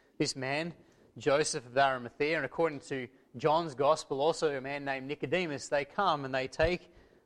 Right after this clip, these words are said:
the body of our Lord down from the cross, and in haste they prepare his body for burial. And they lay him in a new tomb there in the, the rock and roll a stone in front of the tomb.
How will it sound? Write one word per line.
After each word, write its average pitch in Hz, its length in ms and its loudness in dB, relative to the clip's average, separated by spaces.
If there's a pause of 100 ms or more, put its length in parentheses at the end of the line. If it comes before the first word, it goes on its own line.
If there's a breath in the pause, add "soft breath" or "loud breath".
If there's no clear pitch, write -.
the 139 80 2
body 151 320 6
of 147 60 2
our 151 160 6
Lord 143 440 0
down 139 240 -4
from - 120 -8
the 151 60 -6
cross, 147 460 0
and 147 120 -10
in 151 120 -8
haste 170 460 0
they 151 160 0
prepare 160 520 0
his 151 140 -6
body 135 440 0
for 143 100 -4
burial. 135 460 0 (1040 soft breath)
And 113 120 -10
they 113 100 -6
lay 139 240 0
him 151 100 -2
in 135 120 -2
a 135 60 -4
new 143 440 -2 (400 loud breath)
tomb 147 460 0
there 139 220 2
in 151 100 -2
the, 131 140 0 (240 loud breath)
the 143 100 2
rock 147 440 6
and 123 220 -4
roll 143 220 6
a 147 60 0
stone 151 440 0
in 127 80 -4
front 127 220 -2
of 123 60 -10
the 120 60 -10
tomb. 123 420 -8